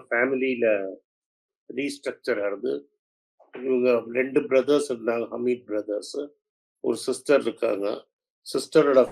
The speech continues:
ஃபேமிலி வந்து இப்போ டேக் ஓவர் பண்ணி ரன் பண்ணுங்கிற ஒரு டிசைர் இருக்கு. அவங்க தான் இந்த sale of சிப்லாவை பிளாக் பண்ணாங்க. overall-ஆ சிப்லாவோட ரிசல்ட்ஸ் ரொம்ப நல்லா இருந்ததுன்னு முன்னாடியே நான் சொன்னேன்.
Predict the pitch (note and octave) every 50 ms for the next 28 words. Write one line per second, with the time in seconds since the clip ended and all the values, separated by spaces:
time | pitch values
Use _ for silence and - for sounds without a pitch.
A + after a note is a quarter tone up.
0 | - - - - B2 B2 B2+ C3 B2+ A#2 A#2+ A#2 A2+ A#2+ A#2+ A2 G#2 F#2+ F2+ -
1 | _ _ _ _ _ _ _ _ _ - - - - A#2+ A#2+ - C3 B2+ B2 -
2 | C3+ B2+ A#2 - - A#2+ G#2+ G#2+ A#2 A#2+ A#2+ A2 A#2+ A#2 A#2 A#2+ A#2+ A#2 A2+ A#2
3 | A#2 A#2 A#2+ B2 A#2+ G#2+ G#2+ G2+ F#2+ F2+ - - _ _ _ _ _ _ _ _
4 | _ B2+ B2 A#2+ A2+ - A#2 G#2+ - B2 A#2+ A#2 A2 - F#2 F#2+ - _ - A#2+
5 | B2+ - - _ _ _ _ _ _ _ _ - A#2 B2 C3 B2+ C3 B2+ C3 C3+
6 | C#3 C3+ C3 A#2+ A#2 A2 - - _ - - C3 C3 B2+ B2+ B2 A#2+ - - B2
7 | - _ - C3 B2 A#2 A2 G#2 G#2 A2+ A2 G#2 - _ - G#2+ F2+ F#2 F#2 F#2
8 | E2 - - - _ _ _ _ _ _ _ _ _ C3+ B2+ B2+ B2+ C3 B2+ B2+
9 | B2+ B2+ B2+ C3+ B2+ A#2+ A#2 - - - _ _ _ _ _ _ _ _ _ _
10 | - - C#3 B2 - C3+ C#3 C3+ C3 A#2+ B2 A2+ A#2 - - C3+ B2+ A#2+ - -
11 | B2+ A#2+ A#2+ A#2+ A#2+ A#2+ A2 G#2+ A2 A2+ A2 G#2 G2+ A2 A2 A2 A2 A#2 A#2 A2
12 | G2+ F#2 - _ _ _ _ _ _ _ _ _ _ _ - B2 A#2+ A#2+ A2+ B2
13 | B2 A#2+ A#2 A2+ G#2+ - - - G#2+ F#2+ G2 G#2 A#2 B2